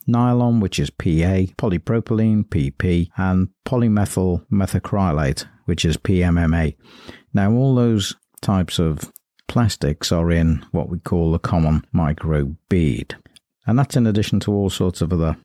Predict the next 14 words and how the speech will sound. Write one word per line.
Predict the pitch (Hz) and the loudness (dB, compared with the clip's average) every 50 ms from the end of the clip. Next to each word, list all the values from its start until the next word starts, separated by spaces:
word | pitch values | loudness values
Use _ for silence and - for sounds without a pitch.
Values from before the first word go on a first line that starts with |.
| - - - | -18 -6 -4
nasty | 85 85 - - 95 82 | -4 -4 -2 -2 -4 -2
contents | - - 87 87 - - 95 92 90 - | -2 0 0 0 0 0 0 0 0 -2
that | 95 - | -4 -2
might | 98 101 98 92 90 - - | 0 0 0 -2 -2 -4 -2
actually | 101 101 - - - 90 92 | -2 -2 -2 -2 -2 0 0
be | 87 85 95 95 98 101 | 0 0 0 2 2 2
in | 101 98 104 101 98 95 - _ _ - | 2 2 2 0 0 -2 -4 _ _ -6
the | - | -6
shampoo | - - 101 95 95 - 104 101 101 | -4 -2 0 -2 0 0 0 -2 -2
itself. | - - - - 123 110 85 - - - - - _ _ _ - | -2 -4 -4 -2 -2 -2 -2 -4 -10 -20 -20 -20 _ _ _ -4
But | 107 107 - - - | -4 -4 -4 -2 0
inside | 160 165 160 - - - 143 135 127 113 | 2 2 2 0 0 0 0 2 2 2
the | 110 107 | 0 -2
shampoo, | - - 117 107 101 95 92 _ - - 147 143 110 82 78 92 95 98 98 | 0 0 0 2 0 0 -2 _ -4 -2 0 0 0 0 0 -2 -2 -4 -6